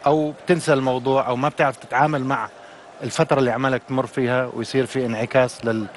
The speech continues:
للبزنس. وهذا الانعكاس صراحة عماله يصير على، على ثلاث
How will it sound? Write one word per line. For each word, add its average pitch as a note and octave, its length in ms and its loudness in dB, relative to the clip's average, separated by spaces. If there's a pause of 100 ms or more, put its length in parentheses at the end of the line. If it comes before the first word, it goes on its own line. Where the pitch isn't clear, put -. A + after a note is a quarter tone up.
(320)
للبزنس. A2 640 -2 (140)
وهذا F#3+ 260 4
الانعكاس D#3+ 760 -2 (600)
صراحة D3 500 2 (180)
عماله D3 280 2
يصير D3 300 0
على، B2+ 280 2 (120)
على A#2+ 260 0
ثلاث C3+ 200 2